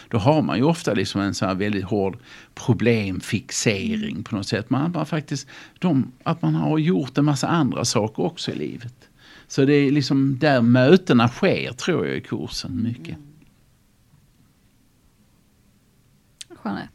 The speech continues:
Speaker 2: kan inte du berätta lite om allt du gör? För så som Arne säger, brukarna, att, alltså när man kommer så till en socialkontor eller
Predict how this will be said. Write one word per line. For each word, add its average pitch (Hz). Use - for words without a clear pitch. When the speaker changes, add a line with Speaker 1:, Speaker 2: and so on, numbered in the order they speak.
Speaker 2:
kan 233
inte 233
du 214
berätta 190
lite 170
om 175
allt 180
du 196
gör? 180
För 185
så 190
som 196
Arne 185
säger, 185
brukarna, 190
att, 190
alltså 214
när 214
man 208
kommer 190
så 208
till 214
en 208
socialkontor 196
eller 180